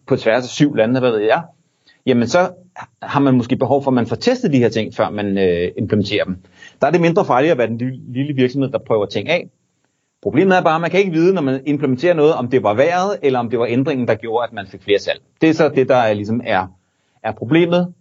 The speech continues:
Men det er jo også netop derfor, man skal over på den performance-drevne, fordi så kan man jo lære, hvad der, der virker, og man kan droppe det, der ikke virker. Det er jo en utrolig gave, som man kan næsten forestille sig, hvordan man kan bygge ovenpå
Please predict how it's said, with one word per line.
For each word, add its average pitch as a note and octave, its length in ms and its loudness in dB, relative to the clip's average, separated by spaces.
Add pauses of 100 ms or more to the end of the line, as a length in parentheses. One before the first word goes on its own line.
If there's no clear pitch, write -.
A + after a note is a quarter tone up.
(140)
Men D3+ 160 2
det D3 80 0
er D#3+ 40 4
jo D3 120 6
også D3 200 0
netop C3+ 240 -4 (160)
derfor, E3 320 -8
man A#2+ 140 -12
skal B2+ 100 -10
over A2+ 200 -6
på B2+ 60 -6
den A#2 120 -6
performance-drevne, A#2 680 0
fordi - 140 -12
så C3+ 200 -14 (180)
kan C3 100 0
man C3 100 4
jo C3 80 6
lære, C#3+ 280 2
hvad G#3+ 100 -2
der, G2+ 100 0
der G2+ 100 -8
virker, A#2 300 -4
og B2+ 120 -8
man C3 120 -4
kan C3+ 200 -8
droppe G#2+ 280 0
det, A#2 100 -8
der C3+ 140 0
ikke D3+ 240 2
virker. F2+ 340 -2
Det B2+ 140 -2
er C#3+ 40 2
jo A2+ 260 0 (460)
en C#3+ 120 2
utrolig G#3+ 340 2
gave, D3+ 380 2
som A#2 280 -2 (140)
man A2+ 100 -10
kan A#2 100 -4
næsten F3 180 -6
forestille F3+ 320 2
sig, C#3 60 -4
hvordan C#3 120 0
man D3+ 100 -4
kan C3+ 100 -14
bygge C#3 220 -2
ovenpå C3 600 0